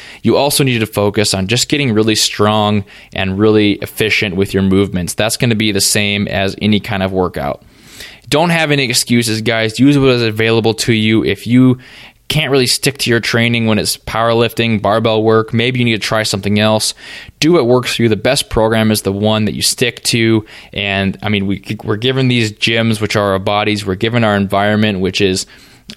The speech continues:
you know, basically a huge playground for us. And we can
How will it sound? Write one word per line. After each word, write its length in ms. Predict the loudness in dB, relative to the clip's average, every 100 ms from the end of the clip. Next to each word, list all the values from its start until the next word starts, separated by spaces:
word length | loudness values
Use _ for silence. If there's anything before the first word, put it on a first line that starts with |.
| _ -4
you 100 | -2
know, 240 | 0 -2
basically 680 | -4 -4 -4 -2 0 2 2
a 120 | 0
huge 560 | -4 -4 0 2 2 -2
playground 580 | -2 -2 0 0 0 -2
for 300 | 0 2 2
us. 320 | 0 -2 -6 -10 -20 -10
And 180 | -4 0
we 120 | 0
can 360 | 0 2 0